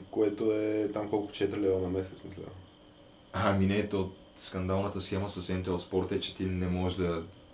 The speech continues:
Speaker 2: да я гледаш без да си абонат
Speaker 1: Абонат
Speaker 2: на
Speaker 1: на
Speaker 2: М Т Л.
Speaker 1: М Т Л, да.
Speaker 2: Да.
Speaker 1: Но иначе не е някакъв, или просто ти, ако си абонат на М Т Л, просто я имаш.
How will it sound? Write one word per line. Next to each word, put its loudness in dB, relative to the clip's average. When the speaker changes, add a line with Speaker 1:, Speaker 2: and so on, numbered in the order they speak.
Speaker 2:
да -2
я 0
гледаш 0
без 0
да -4
си -2
абонат 2
Speaker 1:
Абонат 4
Speaker 2:
на 2
Speaker 1:
на 6
Speaker 2:
М 0
Т 2
Л. 0
Speaker 1:
М -2
Т -4
Л, -6
да. -2
Speaker 2:
Да. -4
Speaker 1:
Но 4
иначе 4
не 4
е 6
някакъв, 2
или -2
просто 4
ти, 2
ако 2
си -2
абонат 2
на 0
М 0
Т -2
Л, 0
просто -2
я -2
имаш. -8